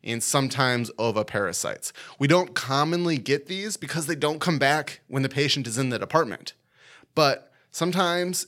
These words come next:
especially if you're admitting them to the hospital, or if they're, like, diarrheaing right in front of you,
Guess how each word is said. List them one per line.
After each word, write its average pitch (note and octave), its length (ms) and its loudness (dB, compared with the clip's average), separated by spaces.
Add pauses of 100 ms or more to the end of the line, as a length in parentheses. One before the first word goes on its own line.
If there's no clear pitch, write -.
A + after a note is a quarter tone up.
especially G3+ 360 0
if F3 60 -6
you're F3+ 60 0
admitting E3+ 240 0
them E3 80 0
to - 80 -8
the D#3+ 100 2
hospital, A#2+ 640 0 (220)
or G#2+ 520 4 (220)
if A2 160 -12
they're, G#2+ 220 2
like, G2+ 320 -2 (240)
diarrheaing C#3+ 920 2
right B2 220 4
in C3+ 80 -4
front C3+ 180 0
of B2 100 -2
you, B2 320 -4